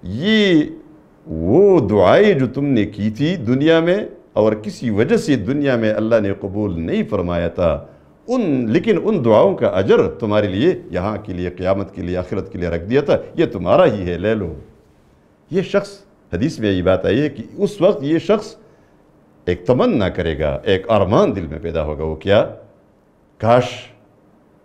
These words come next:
मेरी जितनी दुआएं दुनिया में कबूल हुई थी उनमें से कोई दुआ भी कबूल न, ना होती तो अच्छा होता, यहाँ मुझे उसका अजर मिलता।" इतना बड़ा अजर इन दुआओं का मिलेगा। और ये इसलिए मिलेगा कि ये जब अल्लाह से दुआ मांगता है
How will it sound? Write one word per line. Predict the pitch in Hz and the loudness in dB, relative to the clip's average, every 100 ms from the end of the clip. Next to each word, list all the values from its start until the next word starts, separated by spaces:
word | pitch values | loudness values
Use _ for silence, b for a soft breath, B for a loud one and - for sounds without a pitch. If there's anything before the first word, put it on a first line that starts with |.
| _ _ _ _ _ _ | _ _ _ _ _ _
मेरी | 117 143 | -2 0
जितनी | 101 170 254 262 | -2 -6 -4 -2
दुआएं | 120 117 107 | 4 4 4
दुनिया | 110 110 98 | 2 -2 0
में | 87 | -2
कबूल | - 87 95 82 | -6 -6 -6 -6
हुई | 82 104 | -6 -6
थी | 98 85 120 139 - _ - | -6 -6 -6 -8 -16 _ -6
उनमें | 180 185 | -2 -2
से | 160 | -2
कोई | 127 240 277 | -2 2 4
दुआ | 143 143 143 | 6 6 4
भी | 135 | 2
कबूल | 127 117 120 | -2 0 0
न, | 107 107 104 | 0 0 0
ना | 107 | 0
होती | 101 95 90 104 180 98 | 0 -2 -2 0 0 -2
तो | - 127 | -2 -4
अच्छा | 180 175 120 | -2 0 4
होता, | 101 101 107 90 - - | 4 4 2 2 -2 -8
यहाँ | 98 147 226 | -2 0 2
मुझे | 131 104 | 0 -4
उसका | 87 - | -6 -8
अजर | - 69 71 | -8 -8 -10
मिलता।" | 80 82 - | -12 -12 -14
इतना | - 240 107 | -12 -10 -6
बड़ा | 90 90 | -2 -2
अजर | 85 101 87 | -2 -4 -4
इन | 87 | -6
दुआओं | 82 85 85 | -4 -2 -2
का | 82 76 | -6 -10
मिलेगा। | 78 90 104 175 B - | -6 -2 -2 -2 B -2
और | 104 | 0
ये | 110 | -2
इसलिए | 110 320 | -4 -4
मिलेगा | 110 80 78 71 69 - _ _ b b b | -2 -2 -4 -6 -8 -18 _ _ b b b
कि | 104 | -2
ये | 120 | 0
जब | 170 170 | 2 2
अल्लाह | 127 240 | 2 0
से | 240 220 | 0 2
दुआ | 123 101 | 4 4
मांगता | 85 76 73 85 | 4 -2 -6 -6
है | 73 71 | -4 -4